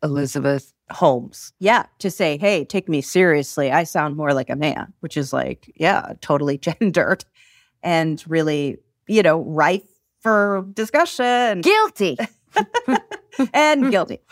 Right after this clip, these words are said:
Speaker 2: But people elected Margaret Thatcher twice,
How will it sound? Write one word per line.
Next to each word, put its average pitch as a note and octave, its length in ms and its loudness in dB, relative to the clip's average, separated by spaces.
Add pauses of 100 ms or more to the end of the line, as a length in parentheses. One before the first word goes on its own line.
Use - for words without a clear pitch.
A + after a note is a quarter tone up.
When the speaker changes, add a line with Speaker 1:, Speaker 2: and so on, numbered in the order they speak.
(480)
Speaker 2:
But B3+ 160 4
people C4+ 600 2
elected A3 540 0
Margaret D#3 440 -2
Thatcher C#3+ 580 0
twice, C4 720 -2